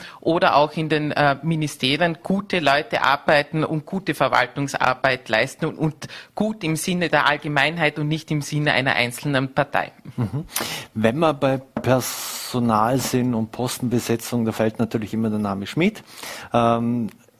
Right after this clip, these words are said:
Speaker 2: jetzt können Sie sich vorstellen, dass, äh, die Wirtschaftskorruptionsstaatsanwaltschaft zum Beispiel einen Deal hat mit dem, mit dem Thomas Schmidt und das dafür gesorgt, dass Blümel und Kurz so schnell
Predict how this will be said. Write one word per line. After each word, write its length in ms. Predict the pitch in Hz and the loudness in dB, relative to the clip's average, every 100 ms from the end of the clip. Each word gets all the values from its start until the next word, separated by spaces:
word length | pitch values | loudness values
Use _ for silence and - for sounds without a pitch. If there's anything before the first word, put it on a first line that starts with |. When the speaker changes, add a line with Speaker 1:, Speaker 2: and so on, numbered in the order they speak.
| - | -12
Speaker 2:
jetzt 360 | 123 - - | -8 -6 -6
können 240 | - 127 170 | -4 -2 0
Sie 140 | 170 | -2
sich 180 | 143 143 | -4 -6
vorstellen, 640 | - 123 147 - 160 147 | -6 -2 -2 0 -2 0
dass, 380 | 135 123 - - | -2 -2 -6 -2
äh, 320 | 131 120 123 113 | 0 2 -2 -4
die 100 | 131 | -6
Wirtschaftskorruptionsstaatsanwaltschaft 1700 | 113 127 147 - - 139 - 117 131 - 120 - 131 123 127 131 - | -6 -4 -6 -6 -4 -6 -4 -6 -4 -2 -2 -2 -2 -2 -2 -8 -8
zum 240 | - 131 127 | -10 -4 0
Beispiel 360 | 120 120 131 | 0 -2 -4
einen 100 | 123 | -2
Deal 180 | 117 139 | -2 -2
hat 160 | 139 147 | -4 -4
mit 220 | 143 - | -8 -6
dem, 500 | 139 135 135 127 131 | -6 -6 -6 -6 -6
mit 200 | 131 - | -8 -6
dem 340 | 127 131 123 | -6 -4 -6
Thomas 240 | - 131 127 | -4 -4 -4
Schmidt 320 | 135 143 - | -6 -6 -6
und 220 | 131 127 | -6 0
das 280 | 143 - - | -2 -2 -6
dafür 480 | - 123 - 143 139 | -6 -6 -2 0 0
gesorgt, 560 | 139 - 135 139 - | 0 2 2 0 -2
dass 220 | 139 127 - | -2 0 -4
Blümel 380 | 143 135 139 | -2 -2 -2
und 400 | 131 135 127 - | -2 -4 -6 -12
Kurz 280 | - 135 - | -6 -6 -4
so 80 | 135 | -6
schnell 280 | 131 131 | -4 -4